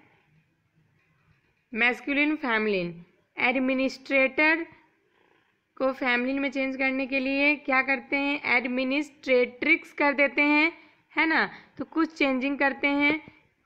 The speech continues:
ये ध्यान से देख लेना है आपको, ये सारे लर्न होने चाहिए क्योंकि ये बहुत इंपॉर्टेंट। तो मैं धीरे धीरे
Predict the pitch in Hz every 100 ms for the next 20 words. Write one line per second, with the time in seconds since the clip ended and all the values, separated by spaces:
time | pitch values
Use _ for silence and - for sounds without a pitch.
0 | _ _ _ _ _ _ 220 254 254 240
1 | 262 285 247 269 269 277 277 285 285 294
2 | - 240 - 262 262 262 233 254 240 240
3 | 277 277 269 269 277 277 269 269 233 269
4 | 202 226 226 247 269 247 269 262 254 269
5 | 240 214 220 240 262 269